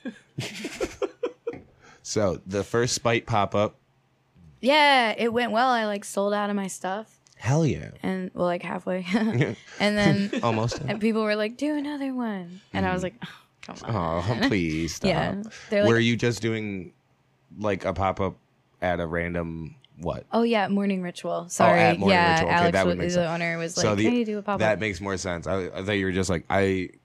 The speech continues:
Speaker 1: started going to Morning Ritual, made really good friends with the owner, Alex, and they told me I should do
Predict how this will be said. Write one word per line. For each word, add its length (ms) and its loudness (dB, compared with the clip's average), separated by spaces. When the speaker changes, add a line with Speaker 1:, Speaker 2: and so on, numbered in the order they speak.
Speaker 1:
started 260 -2
going 160 2
to 60 0
Morning 320 0
Ritual, 340 0
made 220 0
really 240 -2
good 200 -2
friends 360 -4
with 340 -2
the 160 0
owner, 260 -2
Alex, 480 0
and 540 -4
they 400 0
told 340 -2
me 160 -2
I 140 0
should 320 -2
do 500 0